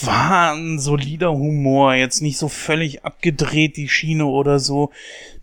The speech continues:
Dieser hier scheint, glaube ich, auch wieder ein bisschen mehr in Richtung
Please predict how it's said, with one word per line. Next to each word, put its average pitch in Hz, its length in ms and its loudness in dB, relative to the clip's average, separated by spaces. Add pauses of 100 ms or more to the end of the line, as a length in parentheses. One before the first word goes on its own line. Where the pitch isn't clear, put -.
(100)
Dieser 190 240 4
hier 180 460 4
scheint, 165 500 2
glaube 156 540 2
ich, 165 240 -6
auch 151 320 0
wieder 156 200 2
ein 147 200 -2
bisschen 147 440 0
mehr 143 280 4
in 139 120 -4
Richtung 143 760 4